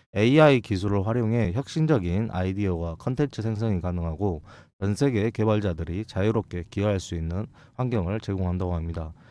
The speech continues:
어, 가격 동향을 보자면 이천이십사 년, 어, 시월 이십,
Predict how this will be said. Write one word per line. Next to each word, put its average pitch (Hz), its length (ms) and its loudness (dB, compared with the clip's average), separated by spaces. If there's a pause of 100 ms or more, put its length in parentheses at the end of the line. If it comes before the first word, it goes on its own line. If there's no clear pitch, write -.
(120)
어, 82 240 -6
가격 143 380 0
동향을 139 380 4
보자면 95 580 0 (460)
이천이십사 135 1080 2
년, 101 400 2 (460)
어, 85 200 -6
시월 135 520 4
이십, 113 420 -2